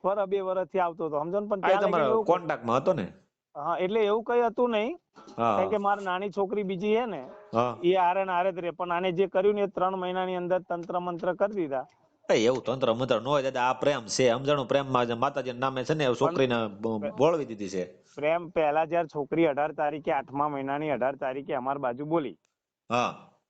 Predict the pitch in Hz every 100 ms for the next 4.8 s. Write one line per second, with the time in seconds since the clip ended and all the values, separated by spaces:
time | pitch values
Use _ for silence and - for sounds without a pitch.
0 | _ 120 160 185 151 131 143 151 135 123
1 | 151 131 147 143 143 151 139 147 147 143
2 | 151 147 147 147 143 143 147 147 139 143
3 | 151 147 147 139 139 139 139 135 131 120
4 | 147 151 151 135 135 127 123 143